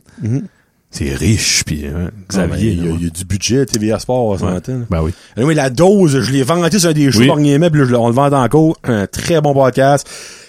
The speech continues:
Speaker 1: qui s'en vient fini, par exemple.
Speaker 2: Ouais.
Speaker 1: Euh, quand les playoffs finissent, habituellement, les autres, ça finit sur... Anyway.
Speaker 2: Ah ben.
Speaker 1: Euh, prochain sujet, on a le t-, six minutes, j'ai-tu mis le time ?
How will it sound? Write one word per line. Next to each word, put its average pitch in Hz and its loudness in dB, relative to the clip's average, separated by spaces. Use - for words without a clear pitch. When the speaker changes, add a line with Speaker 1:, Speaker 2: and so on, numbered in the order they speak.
Speaker 1:
qui - -10
s'en 143 0
vient 160 0
fini, 208 0
par 180 0
exemple. 202 0
Speaker 2:
Ouais. 92 0
Speaker 1:
Euh, 101 0
quand 143 0
les 143 2
playoffs 147 4
finissent, 156 0
habituellement, 123 0
les 139 0
autres, 143 0
ça 123 -2
finit 139 0
sur... 127 -2
Anyway. 135 0
Speaker 2:
Ah 110 -6
ben. 127 -6
Speaker 1:
Euh, 202 2
prochain 156 0
sujet, 180 0
on 139 -4
a 135 -4
le 98 -4
t-, - -12
six - -8
minutes, 104 -6
j'ai-tu 87 -6
mis 156 -4
le - -10
time ? 113 -6